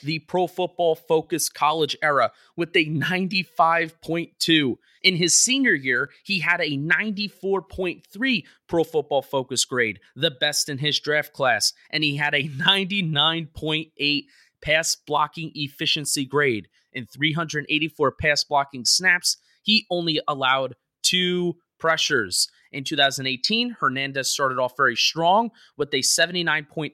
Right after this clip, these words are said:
three grade through the first four weeks of the season, but began to struggle, particularly in the Atlanta game, where his experience was on full display.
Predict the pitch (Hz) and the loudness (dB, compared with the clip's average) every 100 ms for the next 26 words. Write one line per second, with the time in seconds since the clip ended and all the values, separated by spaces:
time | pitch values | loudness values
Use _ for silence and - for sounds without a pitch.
0 | _ 143 143 120 143 214 233 - _ - | _ -4 -2 0 0 0 0 -8 _ -10
1 | 139 127 139 - - 226 240 214 - 175 | -10 -2 0 0 -2 0 0 0 -2 -2
2 | 147 - 208 214 240 226 - _ - 143 | 0 0 0 0 -2 -4 -8 _ -2 0
3 | 147 143 170 208 233 - 170 147 160 156 | 0 0 -2 -2 -2 2 2 2 0 -2
4 | 147 - 165 180 175 165 131 120 110 147 | -4 -2 -4 -2 -4 -4 -4 -2 -2 0
5 | 165 151 123 117 113 - _ - 131 135 | 0 -2 -4 -6 -6 -12 _ -6 -2 -2
6 | 131 - - 175 185 190 - 156 147 131 | 0 -2 0 0 0 -2 -4 0 0 0
7 | - 143 139 147 - 131 120 98 | -2 -4 -2 0 0 2 0 0